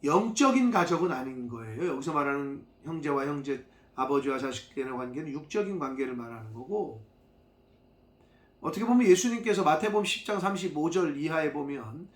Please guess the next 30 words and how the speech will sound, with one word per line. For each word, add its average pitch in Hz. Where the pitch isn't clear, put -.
"내가 196
이 202
땅에 202
온 170
것은 185
불화하게 170
하려고 131
한, 117
한 135
것이다" 107
라는 175
말씀이 135
있고, 107
요한복음 208
일 185
장 202
십삼 185
절에는 170
"이는 180
혈육으로나 175
육적으로나 170
사람의 175
뜻으로 175
나지 156
않고 156
오직 147
하나님께로부터 175
났다"라는 139
표현이 135
있어요. 120